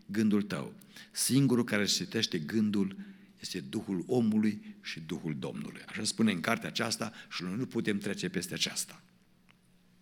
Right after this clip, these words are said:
Ne întoarcem înapoi. O adevărată slujire creștină, o slujire efectivă presupune chemare.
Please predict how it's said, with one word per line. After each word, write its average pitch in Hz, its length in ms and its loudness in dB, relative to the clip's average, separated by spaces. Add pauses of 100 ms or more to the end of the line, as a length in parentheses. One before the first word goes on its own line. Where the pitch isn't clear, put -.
(640)
Ne 135 100 8
întoarcem 151 380 4
înapoi. 110 440 -2 (840)
O - 80 -2
adevărată 151 760 2 (140)
slujire 120 560 0
creștină, 110 480 2
o - 60 -8
slujire 131 400 6
efectivă 120 480 6
presupune 110 580 4
chemare. 131 680 6